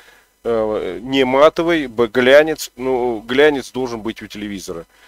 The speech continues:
Я на монитор, кстати, заходите ко мне на канал, ставлю всегда на мониторы стекло. То есть я вырезаю стекло, все-, стекольный,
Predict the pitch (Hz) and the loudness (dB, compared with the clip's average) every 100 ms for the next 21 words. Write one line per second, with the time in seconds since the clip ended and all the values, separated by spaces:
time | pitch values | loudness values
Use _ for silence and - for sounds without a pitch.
0 | _ 107 143 139 123 127 127 - 175 - | _ 4 6 6 4 0 -2 0 0 0
1 | - 131 - 113 113 123 120 107 123 117 | 0 0 0 -8 0 0 0 -6 -4 -4
2 | 117 110 117 123 151 - - - 147 160 | -4 -2 -2 0 -2 -4 -10 4 6 6
3 | 143 - 131 123 123 110 117 117 110 156 | 4 -6 -6 2 2 2 -4 -6 -4 -4
4 | 143 - 143 143 113 92 82 - _ _ | -4 -6 -6 -6 -8 -10 -10 -14 _ _
5 | _ _ _ _ _ 127 117 147 139 117 | _ _ _ _ _ -6 0 4 4 4
6 | 110 110 98 - 113 120 143 180 - _ | -2 -2 -4 -6 -10 -4 -2 -2 -6 _
7 | _ _ _ - 135 120 107 95 95 _ | _ _ _ -8 -6 -6 -10 -18 -20 _
8 | _ - 139 - 135 117 113 | _ -10 -10 0 0 2 -2